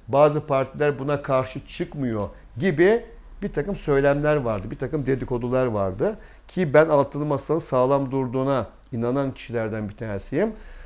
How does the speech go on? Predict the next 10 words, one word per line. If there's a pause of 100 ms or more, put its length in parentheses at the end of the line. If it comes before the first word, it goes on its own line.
(360)
Dolayısıyla
bu
olay (840)
bu
dedikodulara
da
sona
erdirdi (260)
ve
dün